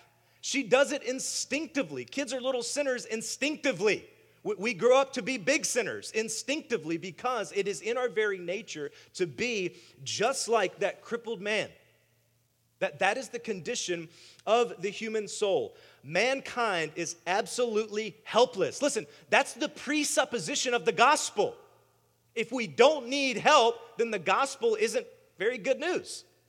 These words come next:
I-, if we can look at God and say, "Hey, I've got this," that robs the goodness of the good news, doesn't it? So,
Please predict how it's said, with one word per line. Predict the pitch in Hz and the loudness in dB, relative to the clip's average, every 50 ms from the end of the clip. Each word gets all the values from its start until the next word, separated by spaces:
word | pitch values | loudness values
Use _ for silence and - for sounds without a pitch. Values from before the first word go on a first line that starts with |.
| _ _ _ _ _ _ _ - 233 | _ _ _ _ _ _ _ -2 -2
I-, | 254 - | -2 0
if | 220 247 240 196 | 0 -2 -2 -2
we | 196 208 233 262 320 320 | -6 -2 0 0 0 0
can | - 302 269 240 | -2 -4 -4 -2
look | 262 294 294 269 | -2 -2 -2 -2
at | 226 170 | -2 4
God | 226 254 262 240 233 | 6 6 8 6 6
and | 214 196 | 2 0
say, | - 220 202 196 190 175 - - _ - | 0 2 2 2 2 0 -4 -8 _ 0
"Hey, | 294 285 190 - - - - - | 0 0 0 0 -6 -12 -6 -2
I've | - 220 196 | -2 2 4
got | 269 277 277 - | 4 4 4 2
this," | 202 165 120 - - - - - _ _ _ _ _ _ _ _ _ _ _ _ _ _ _ _ _ _ _ _ | 0 0 0 -2 -6 -12 -14 -16 _ _ _ _ _ _ _ _ _ _ _ _ _ _ _ _ _ _ _ _
that | 143 220 240 254 202 - 175 160 160 | 4 6 6 6 6 2 -4 -8 -2
robs | 170 190 233 269 269 247 208 165 - | 2 4 4 6 6 4 4 2 -2
the | - 220 | -6 -8
goodness | 175 127 107 208 269 330 269 208 196 220 214 - | -8 -4 -2 -2 -2 0 0 0 -2 0 0 0
of | 180 196 240 233 - | 2 2 2 2 0
the | 254 | -4
good | 180 185 269 269 | 0 2 0 2
news, | 269 269 330 359 302 196 120 | 2 0 0 0 0 -2 0
doesn't | - 175 202 175 226 262 | 0 0 0 0 0 -2
it? | 294 277 - - _ _ _ _ _ _ _ _ _ _ _ _ _ _ _ _ _ _ _ _ _ | -4 -4 -6 -12 _ _ _ _ _ _ _ _ _ _ _ _ _ _ _ _ _ _ _ _ _
So, | - - 233 247 208 170 220 254 | -6 -2 0 2 4 4 2 2